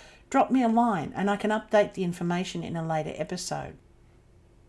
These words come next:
I am wondering whether Andrew took Rosemary to see a sundial right at the right moment for the sun to be making a shadow on the sundial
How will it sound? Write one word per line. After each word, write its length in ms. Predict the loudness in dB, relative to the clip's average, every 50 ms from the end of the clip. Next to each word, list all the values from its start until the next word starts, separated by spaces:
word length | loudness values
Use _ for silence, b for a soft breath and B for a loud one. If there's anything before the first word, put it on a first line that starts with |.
| -20 -20 -20 -20 -20 -20 _ -4 2
I 120 | 6 6 8
am 220 | 10 10 10 10
wondering 640 | 10 8 6 4 2 0 -2 -2 -2 -2 -4 -4 -4 -2
whether 300 | 0 0 2 2 2 0 0
Andrew 380 | 0 0 0 0 0 -2 -2
took 220 | -2 -4 -4 -2 0
Rosemary 580 | 0 2 2 2 0 -2 -4 -4 -4 -4 -6
to 120 | -8 -8 -6
see 200 | -2 0 0 0
a 60 | 0
sundial 560 | 0 0 0 2 2 2 2 2 2 2 0
right 340 | -2 0 2 4 4 4 2
at 100 | 0 -2
the 100 | -4 -4
right 340 | -2 0 2 2 0 0 -2
moment 400 | -2 0 0 0 0 -2 -4 -6
for 100 | -10 -10
the 100 | -8 -6
sun 300 | -4 -2 0 2 0 0
to 80 | -2 -4
be 100 | -4 -4
making 360 | -2 -4 -4 -4 -6 -6 -6
a 60 | -6
shadow 380 | -6 -4 -2 0 2 2 2 2
on 100 | 0 -2
the 80 | -4 -4
sundial 580 | -4 -4 -4 -2 -2 -2 -2 -2 -2 -4 -8